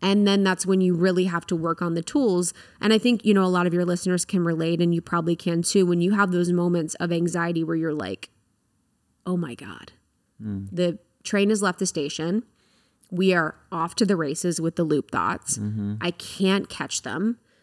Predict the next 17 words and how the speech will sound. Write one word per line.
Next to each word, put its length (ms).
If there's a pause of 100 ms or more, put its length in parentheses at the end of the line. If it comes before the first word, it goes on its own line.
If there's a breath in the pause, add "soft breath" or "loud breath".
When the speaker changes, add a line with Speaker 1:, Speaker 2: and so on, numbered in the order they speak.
(160)
Speaker 1:
I 100
don't 320
know 100
where 180
this 220
is 80
going." 540
And 160
you 80
feel 340
it 100
in 120
your 140
body, 420
like, 220
you're 80
scared. 640